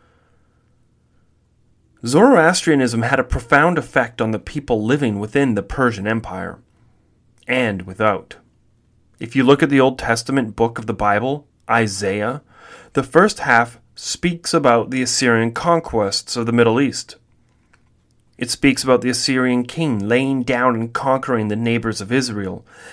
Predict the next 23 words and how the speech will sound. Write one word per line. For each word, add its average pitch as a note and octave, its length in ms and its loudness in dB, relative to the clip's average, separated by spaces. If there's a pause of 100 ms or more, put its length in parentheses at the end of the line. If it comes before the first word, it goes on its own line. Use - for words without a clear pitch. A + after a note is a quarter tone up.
(120)
and A#2 140 -2
how C3+ 200 6
the C#3+ 140 4
Neo-Babylonians B2+ 1400 2
finally C3 640 0
conquered A2+ 600 -2
Judea. F#2+ 600 -4 (1400)
Now, C3+ 80 -4
the C3+ 60 -4
first F#3+ 340 2
half D#3 240 4
of A#2+ 80 -4
this B2+ 160 -4 (720)
Old C3 240 0
Testament B2 500 -4
book A2+ 260 -6
was B2 140 -8
most D#3 260 2
likely C3+ 320 2
written A#2+ 360 2
by G#2 420 -2
Isaiah A2+ 640 0
himself. G#2+ 720 -4